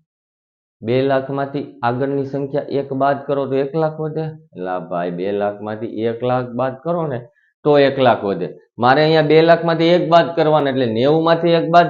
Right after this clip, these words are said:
થયા, કેટલા વધ્યા? તો કે નેવ્યાસી. પછી, ઓ, મોટી સંખ્યા, છોતેર લાખ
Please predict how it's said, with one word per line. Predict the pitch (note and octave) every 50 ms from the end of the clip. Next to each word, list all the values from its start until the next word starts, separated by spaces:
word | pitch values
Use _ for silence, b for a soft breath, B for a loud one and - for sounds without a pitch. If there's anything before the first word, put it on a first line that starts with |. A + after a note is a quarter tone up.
| C#3+
થયા, | - F3+ F3 F3
કેટલા | F3 - G3 F#3+ F#3+ F#3+ F#3+
વધ્યા? | F3+ F3+ F3+ E3 D#3 C3 G#2 F2 - - _ _
તો | G2 F2+
કે | F#2 G#2
નેવ્યાસી. | G2+ G#2 A2 A#2 A#2 A#2+ B2 A#2 A#2+ - B2+ B2+ C3 B2+ _ _ _ _ _ _ _
પછી, | - C3 C#3 D3 C#3 - - E3 D#3+ D#3 D3+ - - - - - - _ _ _ _ _
ઓ, | - - B2 A#2+ A2+ G2
મોટી | F#2 G#2+ A#2+ B2+ C3+ C#3 C#3 - - G#2 E2+
સંખ્યા, | F2 F2 F2 F2 F2 E2+ -
છોતેર | - - - A#2 B2 A#2+ A#2+ D3 C#3+ C#3+
લાખ | C#3 C#3+ C#3+ D3 D3 D3+ D3+ D#3